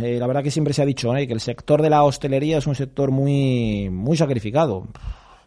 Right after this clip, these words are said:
Es que esa, esa, esa es la realidad. Más cosas. Eh, eh, Alba, que está muy metida en el mundo rural, eh, se ha rechazado en el Congreso, a ver qué os parece eso, eh, porque afecta también a Castilla y León sobre todo, eh, con el tema del lobo,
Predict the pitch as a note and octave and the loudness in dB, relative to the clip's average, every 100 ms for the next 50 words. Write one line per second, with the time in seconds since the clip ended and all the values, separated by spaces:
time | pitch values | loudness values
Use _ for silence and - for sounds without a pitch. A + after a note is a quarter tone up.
0 | - G#2+ - C3 A#2+ D3 B2 A2+ G#2+ A2+ | -16 -16 -8 -6 -2 -2 0 -2 -4 -6
1 | A2+ A#2 B2+ B2+ D3 C3+ A#2 G#2 A2 C3+ | -8 -6 -6 -2 -2 -2 -2 -2 -2 -2
2 | - - - F3+ - D3 - A#2+ - C3+ | -4 -16 0 0 2 0 2 -2 0 0
3 | C3 C3 C3+ C3+ C3 B2+ C3 D#3+ F3 E3+ | 2 2 2 4 2 2 2 2 4 2
4 | D#3 E3+ D#3+ D#3 D3+ D3 D3+ D#3+ D3+ D#3 | 2 2 4 4 2 2 0 0 2 2
5 | D3+ D3+ D#3 D3+ C#3+ C3+ C#3+ D#3+ F#3+ E3+ | 2 2 2 2 2 2 4 6 6 4
6 | C#3 C3+ C3 A#2+ - D#3 F3+ F3 E3 F3 | 2 2 2 0 0 2 2 2 4 4
7 | E3+ D#3+ D3+ D#3+ E3 D#3 D3 D#3+ - D3+ | 4 2 2 2 2 0 0 -2 2 2
8 | D3+ D#3 - F#3 G3 - - - - - | 2 0 2 0 0 -10 -20 -20 -6 0
9 | C3 B2+ A#2+ A2+ A#2 A2 D3 F3+ F3+ D#3 | 2 2 2 0 -2 -2 2 4 6 4
10 | C#3 B2 D#3 F3 F#3 - G3 C3 F3+ E3 | 2 0 2 4 4 4 2 4 4 6
11 | B2+ - B2 A#2+ D#3 F3+ F#3 E3+ F3 F#3+ | 4 4 0 0 2 4 4 6 6 6
12 | G#3+ A3 | 4 2